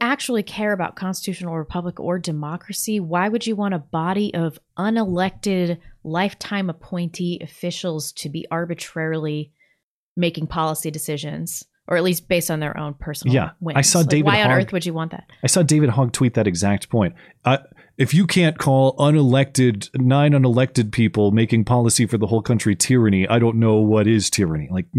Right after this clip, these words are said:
Speaker 2: <laughs> okay. They're
Speaker 1: Are you
Speaker 2: not
Speaker 1: listening
Speaker 2: make-,
Speaker 1: to yourself?
Speaker 2: they're not making policy for the whole country. Uh,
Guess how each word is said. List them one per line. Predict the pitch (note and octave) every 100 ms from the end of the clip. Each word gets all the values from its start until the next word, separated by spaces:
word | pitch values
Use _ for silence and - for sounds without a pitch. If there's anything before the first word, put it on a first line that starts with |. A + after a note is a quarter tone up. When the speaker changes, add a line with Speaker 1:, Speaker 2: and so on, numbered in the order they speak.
| G#2 -
Speaker 2:
<laughs> | - _ -
okay. | D3+ - - - - _ _ - - B2
They're | - E3+
Speaker 1:
Are |
you |
Speaker 2:
not | A3 D4+
Speaker 1:
listening | F#4 F#4+
Speaker 2:
make-, | B3+
Speaker 1:
to | G3+
yourself? | F#3 E3+ D3+
Speaker 2:
they're | C#3
not | D#3+ F#3
making | F#3 C3+
policy | C3 A#2+ -
for | G#2+
the | G2
whole | G2
country. | - F2+ D2 -
Uh, | F2